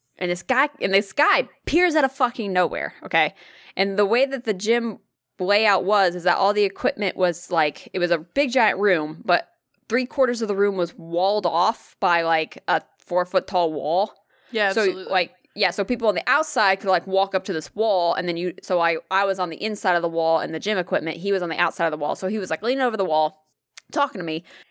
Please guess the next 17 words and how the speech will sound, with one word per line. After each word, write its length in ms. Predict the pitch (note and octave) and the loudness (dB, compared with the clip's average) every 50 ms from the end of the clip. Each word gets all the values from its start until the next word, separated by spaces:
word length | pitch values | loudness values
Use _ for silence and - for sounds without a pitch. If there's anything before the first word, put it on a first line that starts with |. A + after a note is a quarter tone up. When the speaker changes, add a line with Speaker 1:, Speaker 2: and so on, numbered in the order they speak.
| _ _ - | _ _ -4
Speaker 1:
and 80 | - A#3+ | -2 0
he's 120 | B3 G#3+ | 0 2
like, 160 | A#3+ G#3 G3 | 0 0 0
"Hey, 500 | - C4+ D#4+ E4 C#4+ G#3+ E3+ D#3+ G3+ A#3+ - _ - | 0 0 2 2 2 0 -2 -4 -8 -16 -18 _ -4
do 80 | G#3 B3 | -2 0
you 40 | D#4+ | 2
know 100 | F#4+ G4 | 2 2
that 220 | C4 F3 F#3+ - | 2 0 -2 -2
girl 300 | - G3 E3+ F3 F#3+ G3 | 0 0 2 2 2 2
over 240 | G#3+ A#3 A#3+ B3+ C#4 | 2 0 0 0 0
there?" 340 | C4 C#4+ D4 D#4 E4 F#4 E4+ - - - _ _ _ _ _ - - | 0 2 2 2 0 0 -4 -6 -14 -20 _ _ _ _ _ -8 -2
And 100 | G#3+ F3+ | 0 2
I 80 | E3+ F3 | 2 4
Speaker 2:
Oh, 60 | F#3+ | 4
Speaker 1:
look 200 | A#3+ A#3 F3 F3 | 2 2 2 2
up. 160 | F#3 E3+ D#3+ E3+ | 2 2 2 0
Speaker 2:
Lord. 180 | F#3 F3+ E3+ | -2 -4 -10